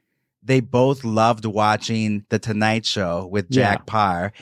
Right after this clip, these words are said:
Speaker 1: and then later with Johnny Carson. And one comedian that they particularly loved, Robin and his dad, was Jonathan Winters.
Speaker 2: Oh, yeah, he was big.
Speaker 1: And there was a legendary routine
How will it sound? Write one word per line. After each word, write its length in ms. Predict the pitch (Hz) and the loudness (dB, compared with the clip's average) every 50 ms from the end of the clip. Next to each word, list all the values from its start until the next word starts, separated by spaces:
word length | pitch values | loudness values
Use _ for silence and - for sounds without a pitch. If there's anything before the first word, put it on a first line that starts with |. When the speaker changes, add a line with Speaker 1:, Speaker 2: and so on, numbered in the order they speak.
| - - | -8 -4
Speaker 1:
and 200 | 107 110 107 107 | -2 0 2 2
then 180 | 107 104 101 | 2 2 0
later 420 | 101 101 101 104 104 101 104 104 101 | 0 2 2 2 2 0 0 -2 -2
with 180 | 101 101 - | -2 -4 -4
Johnny 340 | - - 107 104 104 101 92 | -2 0 0 0 0 0 -4
Carson. 680 | 85 - - 117 117 113 113 - - 90 71 60 50 - _ _ _ _ _ - | -6 -4 -2 0 0 0 0 -2 -6 -10 -12 -12 -16 -20 _ _ _ _ _ -4
And 220 | 143 143 139 135 139 | -2 -2 0 0 2
one 420 | 143 147 151 151 151 151 139 117 | 2 4 4 2 2 0 -2 -4
comedian 580 | - - 143 135 131 131 135 127 135 135 131 127 | -4 -2 -2 0 2 2 2 2 2 2 2 2
that 160 | 123 120 120 | 0 0 0
they 140 | 127 120 113 | 0 -2 0
particularly 1040 | - 120 117 107 - - - - - 185 - - - 156 143 135 127 120 113 107 104 | 0 -2 -2 -2 -4 -8 -6 -2 0 0 0 -2 -2 0 2 2 2 2 2 0 0
loved, 520 | 101 104 107 104 98 85 82 85 87 - - | 0 0 2 2 2 0 -2 -4 -10 -16 -8
Robin 420 | 104 104 104 104 101 95 98 98 98 | -2 0 2 2 2 0 -2 -4 -4
and 140 | 95 95 95 | -6 -6 -8
his 200 | 95 90 87 82 | -10 -10 -10 -6
dad, 500 | 98 98 92 90 90 87 87 90 101 - _ _ _ _ _ _ - | -4 -2 -2 -2 -2 -4 -6 -8 -10 -14 _ _ _ _ _ _ -4
was 200 | 101 110 104 90 | -2 -2 -2 -4
Jonathan 760 | 90 - 123 117 113 117 123 120 110 - 117 113 107 101 95 | -2 0 2 2 2 2 2 0 0 0 -2 -2 -2 -4 -4
Winters. 680 | 95 101 101 104 - - 90 78 - - - - - - | -4 -4 -4 -4 -6 -8 -12 -12 -14 -16 -20 -20 -8 -2
Speaker 2:
Oh, 100 | 131 139 | 0 2
yeah, 240 | 143 135 139 147 143 | 2 4 2 2 0
he 160 | 120 127 143 | 0 0 0
was 140 | 175 190 160 117 | 2 0 0 -2
big. 300 | - 87 80 85 - - | -4 -6 -8 -10 -10 -4
Speaker 1:
And 200 | - 135 139 143 | -2 0 2 2
there 100 | 147 151 | 4 4
was 160 | 156 156 151 135 | 4 4 2 2
a 80 | 143 | 0
legendary 800 | 120 113 120 123 135 143 131 151 151 151 147 147 143 143 143 139 | 0 0 0 0 0 0 -4 -6 -6 -2 -2 0 0 0 -2 -2
routine 960 | 123 120 120 117 110 - - - 127 131 127 117 98 87 78 73 82 107 | -4 -4 -6 -6 -6 -8 -10 -8 -6 -4 -4 -4 -6 -8 -12 -14 -18 -18